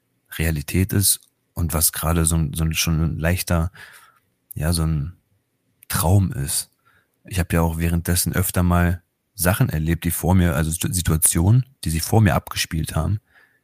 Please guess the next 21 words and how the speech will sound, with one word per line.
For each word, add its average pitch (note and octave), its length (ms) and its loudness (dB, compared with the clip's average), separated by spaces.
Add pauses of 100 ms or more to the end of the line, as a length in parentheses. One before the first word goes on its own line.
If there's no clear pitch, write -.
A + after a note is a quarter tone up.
(140)
die D2+ 80 2
aber D#2 120 0
in E2+ 60 6
dem F2 120 6
Moment F2 200 4
eigentlich E2 220 0
gar E2 140 4
nicht E2 160 2
geschehen G#2+ 420 4
sind, D2 200 0
sondern D#2 200 2
ich D#2+ 160 -2
war D2+ 80 2
einfach E2 300 0
im E2+ 220 -4
Wachtraum, - 680 0
muss - 160 0
man D#2 120 2
sich D#2 140 -4
das C2+ 160 -6
vorstellen. - 560 -8